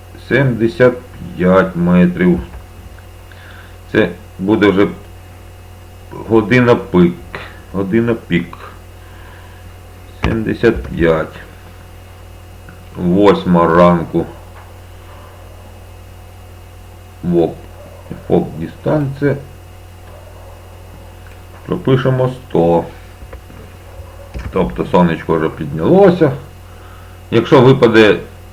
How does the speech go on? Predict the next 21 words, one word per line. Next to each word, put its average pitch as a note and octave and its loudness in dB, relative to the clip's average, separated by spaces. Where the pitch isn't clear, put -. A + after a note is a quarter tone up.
чисте A#2 2
середовище. E2 0
Так, F#2 0
дев'ята F#2+ 4
ранку, E3+ 4
це A2+ 2
у A2 2
нас G#2+ 0
ще F#2+ -2
ранок B2+ 2
рахується. C#3 0
Пропишемо G#2+ -2
йому G2+ 0
вже F#2+ 0
чуть F#2 -2
більше, F2 -2
сто F2+ 0
п'ятдесят. E2+ 0
І G2 -2
десята G2 2
ранку A#2+ 4